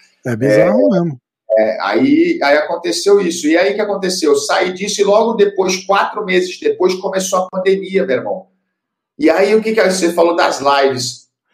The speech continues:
Speaker 2: Começou a pandemia, eu já tava na, eu tava na Europa dando seminários, eu tinha um, um tur-, uma turnê de oito seminários, eu dei um só e foi tudo cancelado, eu tive que voltar.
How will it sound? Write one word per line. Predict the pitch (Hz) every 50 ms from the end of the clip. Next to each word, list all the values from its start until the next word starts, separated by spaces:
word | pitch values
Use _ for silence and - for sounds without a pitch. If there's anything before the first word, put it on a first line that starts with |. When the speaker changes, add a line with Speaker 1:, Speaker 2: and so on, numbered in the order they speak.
| _ _
Speaker 2:
Começou | - 170 185 185 185 202 196
a | 190 -
pandemia, | 202 185 185 180 165 - 190
eu | 196 190
já | 190 180 185 185
tava | 185 185 185 190 185
na, | 185 185 185 185
eu | - -
tava | 180 170 175 180
na | 180
Europa | 190 196 180 151 147 160 165 165 165 156 143
dando | 147 147 147
seminários, | - - 151 147 143 135 127 135 143 156 156 147
eu | 143
tinha | 143 - 143 - _ _ _
um, | - 127 127 123
um | 127 127
tur-, | 123 147 147 143 131
uma | 127 127 139 139 139
turnê | - 139 139 143 147 143
de | - 143
oito | 147 170 165 -
seminários, | - 170 151 151 139 135 143 151 147 143
eu | 143 139
dei | 156 151 151
um | 160 175 190
só | 190 - - 156 156
e | 156
foi | 151 - 147 143
tudo | 147 151 165
cancelado, | - 160 165 - - - 143 135 139 147 151
eu | 147
tive | 139 131 139 147
que | - 151 131
voltar. | 139 165 160 147 143 - 139 131 151 175 170 - -